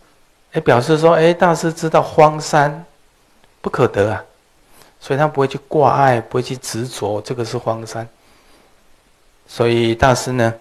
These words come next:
他知道因缘了，只要给他因缘，他就会改变。好，所以就改变嘛，改变不就是无常嘛？所以大师也勉励我们啊，我们修行呢，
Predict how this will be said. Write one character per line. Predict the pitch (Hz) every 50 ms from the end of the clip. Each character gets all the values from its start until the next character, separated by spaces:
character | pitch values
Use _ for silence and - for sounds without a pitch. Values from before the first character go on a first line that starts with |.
| _ _ _ _ _ _ _ _ _ _ _ _
他 | - - 123
知 | - 127
道 | 120 123 120
因 | 120 123 120 117 120
缘 | 104 92 90 90
了， | 95 98 101 _ - - - _ _ _ _ _ _ _ _ _ _ _ _ _
只 | - - 123
要 | 151 165
给 | 160 120 107
他 | - 120 135
因 | 123 131 135 139 135
缘， | 113 95 - - - _ _ _ _ _ _ _ _ _ -
他 | - - - - 127 127
就 | - - 120
会 | - 117
改 | 107 - 110 98
变。 | 87 - 104 - _ _ _ _ _ _ _ _ _ _ _ _ _ _ _ _ _
好， | - - - - - - _ _ _ _ _ _ _ _ _ _ _ _
所 | - 110
以 | 113
就 | 123 127
改 | - - 113 95 87
变 | - - 139 135 113
嘛， | 104 98 - - _ _ _ _ _ _ _ _ _ _
改 | - 95 95
变 | - 139 135
不 | 127 120
就 | 117 127 123
是 | 123 - 120
无 | 107 104 110
常 | - - 95 87 90
嘛？ | 92 - _ _ _ _ _ _ _ _ _ _ _ _ _ _ _ _ _ _
所 | - - 113
以 | 113
大 | 123 127 131 131
师 | 127 131
也 | 127 127
勉 | 127 117 107 107
励 | 117 120 120
我 | 113 101 95 95
们 | 101 101 98
啊， | - 110 110 107
我 | 110 110
们 | 113 120 120
修 | 120 - - 131 131
行 | 127 - - 104 98 98
呢， | 98